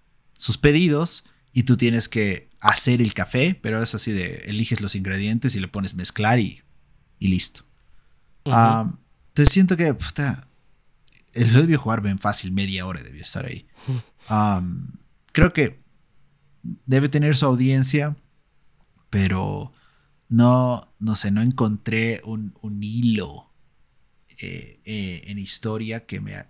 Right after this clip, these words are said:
Speaker 1: que me agarre para seguir jugando, para volver a jugar. O sea, lo dejé. Después intenté jugar The Bard's Tale Trilogy, pero, ay, me, me parece que me salía algún error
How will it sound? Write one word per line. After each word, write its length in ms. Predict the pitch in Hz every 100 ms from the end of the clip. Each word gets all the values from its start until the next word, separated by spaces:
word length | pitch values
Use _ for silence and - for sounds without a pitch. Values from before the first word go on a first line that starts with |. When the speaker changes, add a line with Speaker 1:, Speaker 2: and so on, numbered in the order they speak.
| -
Speaker 1:
que 120 | 107
me 100 | 101
agarre 380 | 98 113 120 131
para 160 | 98
seguir 260 | - 101 101
jugando, 400 | 107 107 123 113
para 140 | 95
volver 260 | 87 92 95
a 40 |
jugar. 340 | - 101 98 - _ _
O 60 | 98
sea, 180 | - - - _
lo 180 | 104 95
dejé. 400 | 92 - 92 - - _ _ - - -
Después 520 | 123 120 - 156 160
intenté 500 | 135 127 131 117 156 165
jugar 540 | 156 139 147 147 - _ -
The 100 | 117
Bard's 460 | 107 123 131 - -
Tale 320 | 120 120 120 -
Trilogy, 560 | - 143 160 160 196 - _ _ _ _ _ _ _ _
pero, 960 | 123 117 110 107 104 104 98 95 87 -
ay, 200 | 117 107 120
me, 120 | 120 -
me 120 | 113
parece 280 | 117 135 123
que 60 |
me 100 | 104
salía 220 | - 98
algún 260 | 101 98 98
error 320 | 85 101 98